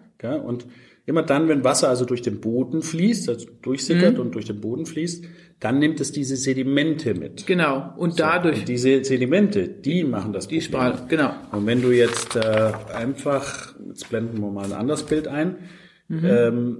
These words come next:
Speaker 1: diese Felswand dir anschaust, das ist nämlich jetzt ein Foto von unserer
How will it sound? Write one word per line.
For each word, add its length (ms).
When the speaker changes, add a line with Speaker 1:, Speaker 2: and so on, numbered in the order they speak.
Speaker 1:
diese 280
Felswand 560
dir 140
anschaust, 500
das 120
ist 120
nämlich 280
jetzt 260
ein 40
Foto 280
von 140
unserer 240